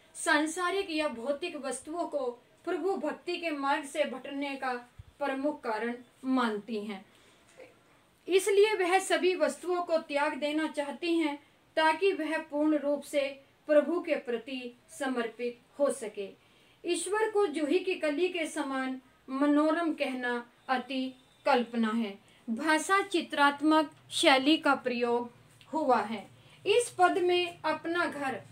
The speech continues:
अहंकार के प्रतीक के रूप में प्रयुक्त हुआ है। कवयित्री कहती है, "अपना घर," यानी कि मेरा जो अहंकार है, मैं उसे पूरी तरह से, मेरा वह नष्ट हो जाए, कुछ ऐसा करो कि मैं अपना घर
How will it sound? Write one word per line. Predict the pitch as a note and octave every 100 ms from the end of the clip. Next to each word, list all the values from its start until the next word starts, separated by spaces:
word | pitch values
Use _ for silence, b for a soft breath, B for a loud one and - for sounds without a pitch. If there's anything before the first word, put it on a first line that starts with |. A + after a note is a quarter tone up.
| -
अहंकार | E4 F4 E4+ - E4+ G4+
के | G#4 E4+
प्रतीक | C#4+ B3+ - D4+ C#4+
के | C#4+ B3+
रूप | A#3+ C4 B3
में | A#3+ A#3
प्रयुक्त | A#3 A3+ A3+ C#4+ - G#4 A#4 B B -
हुआ | F4 E4
है। | C#4+ C4+ - -
कवयित्री | F4 G4 A#4 A4 G#4+
कहती | D4+ C#4+ F4+
है, | F4+ F4+
"अपना | C#4+ C#4+ E4+ D#4+
घर," | C#4+ D#4 C4+ A#3+
यानी | D#4 F4+
कि | G4 F4+
मेरा | D4 D#4 D4+
जो | D4
अहंकार | D4 B3+ B3 A#3 A#3+ C4+
है, | D4+ D4+ B B
मैं | D4 E4+
उसे | D4 C4+ E4 D4
पूरी | - C4+ A#3+
तरह | - A3+ A#3
से, | C4
मेरा | A#3+ A3 A3+
वह | A3 A3+ A#3
नष्ट | G#3 B3+ -
हो | D#4
जाए, | D4+ D4+ E4 F#4+ B B -
कुछ | G4 F#4+ -
ऐसा | C#4+ C#4 B3+
करो | - C#4 C#4+ D4 B B -
कि | F4
मैं | C#4 C#4 C#4+
अपना | - B3 B3 A#3+
घर | A3+ B3+ C4+